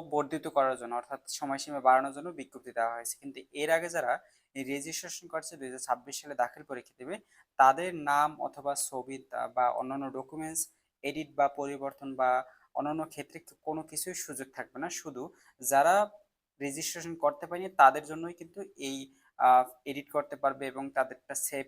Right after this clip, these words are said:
করতে পারবে, অর্থাৎ সংরক্ষণ করতে পারবে, সব কিছুই কিন্তু করতে পারবে। শুধু এই বিজ্ঞপ্তিটি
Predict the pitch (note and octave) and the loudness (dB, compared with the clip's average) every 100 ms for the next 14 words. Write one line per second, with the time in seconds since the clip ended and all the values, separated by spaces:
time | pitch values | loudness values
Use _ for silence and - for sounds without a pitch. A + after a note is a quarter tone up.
0 | - C#3+ - B2+ B2 C3+ - C3 C3+ - | -6 -8 -8 -10 -8 -10 -8 -8 -8 -8
1 | C#3+ C#3 - C3+ C3+ C3 C#3 _ _ - | -8 -6 -4 -2 -2 -4 -10 _ _ -4
2 | D3+ - E3 - F#3 D#3 F3 B3+ _ _ | -4 -2 -4 -4 -6 -12 -14 -18 _ _
3 | _ C#3+ C#3 C3 A2+ A#2+ - D#3+ F3 C#3 | _ 0 0 -2 -4 -6 -10 -8 -6 -6
4 | C#3 C#3 - C3 C#3 - | -8 -12 -14 -16 -18 -16